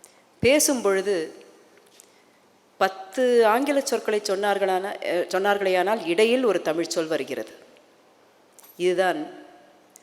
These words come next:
தமிழின் கதி என்று சொல்ல வேண்டியிருக்கிறது. இந்த மேடையில் பேசியவர்கள் இலக்கிய ஆய்வாளர்கள், பேரறிஞர்கள்,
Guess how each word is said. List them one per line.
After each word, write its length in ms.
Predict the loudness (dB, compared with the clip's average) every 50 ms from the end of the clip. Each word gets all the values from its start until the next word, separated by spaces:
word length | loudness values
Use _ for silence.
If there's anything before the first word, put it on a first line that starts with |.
| _ _ _ _ _
தமிழின் 540 | -4 -2 -2 0 0 0 0 -2 -4 -6 -6
கதி 340 | -4 -4 -4 -6 -8 -10 -12 -18 -20 -20 -20 -20 _ _ _ _ _ _ _ _ _ _ _ _ _ _ _ -12
என்று 200 | -10 -8 -6 -6
சொல்ல 220 | -6 -4 -4 -4 -4
வேண்டியிருக்கிறது. 840 | -4 -6 -6 -6 -6 -6 -6 -8 -8 -10 -10 -10 -10 -12 -18 -20 -20 _ _ _ _ _ _ _ _ _ _ _ _ _ _ _ -20 -20 -20 -20 -20 -20 _ _ _ _ _ _ _ _ _ _ _ _ _ _ _ _ _ _ _ _ _ _ _ _ _
இந்த 360 | -6 -4 -4 -2 -2 -2 -2 -2
மேடையில் 800 | 0 0 2 4 4 4 2 2 0 -2 -4 -6 -10 -16 -20 -20 -20 -20 _ _ _ _ _ _ _ _ _ _ _ _ _
பேசியவர்கள் 880 | -2 -2 -2 -2 -2 0 0 0 0 0 -2 -2 -4 -4 -6 -8 -12 -20 -20 -20 -20 _ _ _ _ _ _ _ _ _ _ _ _ _ _ _ _ _ -18 -12
இலக்கிய 440 | -6 -4 -4 -4 -4 -4 -2 0 2
ஆய்வாளர்கள், 720 | 2 2 2 2 2 2 0 -2 -4 -4 -6 -8 -10 -10 -14 -20 -20 -20 _ _ _ _ _ _ _ _ _ _ _ _ _ _ _ _ _
பேரறிஞர்கள், 920 | -6 -4 -2 -2 -2 -2 -2 -2 -2 -2 -2 -2 -2 -6 -6 -8 -10 -16